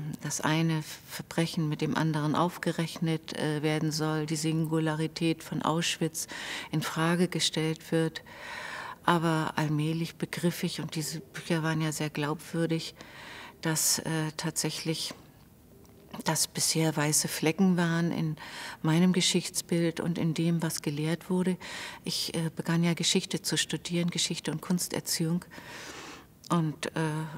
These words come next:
und merkte schon, wie einseitig auch, äh, die, äh, Geschichtslehre,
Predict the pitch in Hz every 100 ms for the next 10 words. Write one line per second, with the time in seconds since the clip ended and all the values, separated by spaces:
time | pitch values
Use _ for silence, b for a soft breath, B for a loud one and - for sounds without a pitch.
0 | - 165 160 147 156 180 - 165 170 170
1 | 139 170 170 160 156 151 - 147 - -
2 | - 156 - 151 151 - B B B B
3 | - 160 - 147 - 156 - - - -
4 | - - 160 151 151 - - - 147 151
5 | 156 156 156 151